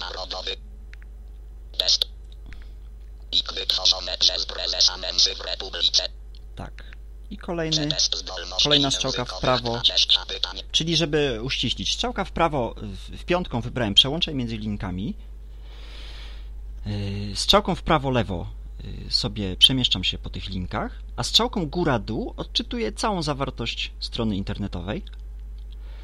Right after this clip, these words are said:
Speaker 2: Mm, i jeśli jestem na linku test, żeby przeczytać, co jest pod tym linkiem najszybciej, y, daję strzałkę w dół. Jeśli ta treść mnie nie zainteresowała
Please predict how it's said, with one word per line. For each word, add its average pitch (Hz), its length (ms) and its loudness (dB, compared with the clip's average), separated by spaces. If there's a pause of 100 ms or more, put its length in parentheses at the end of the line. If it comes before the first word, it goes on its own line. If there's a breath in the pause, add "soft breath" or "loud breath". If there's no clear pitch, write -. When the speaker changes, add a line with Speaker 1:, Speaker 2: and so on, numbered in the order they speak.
(340 soft breath)
Speaker 2:
Mm, 107 420 2 (340)
i 170 120 0
jeśli 180 240 4
jestem 165 220 4
na 139 100 6
linku 107 280 2
test, - 520 2
żeby 143 240 4
przeczytać, - 440 0
co - 120 0
jest 113 200 2
pod - 140 -6
tym 101 160 -2
linkiem 95 260 0
najszybciej, 120 580 6 (1000 soft breath)
y, 95 600 0 (120)
daję 143 280 2
strzałkę 135 340 6
w 123 80 -2
dół. - 260 2 (200)
Jeśli 139 540 0 (260)
ta 120 140 6
treść - 380 2
mnie 104 200 4
nie 135 160 0
zainteresowała 101 800 0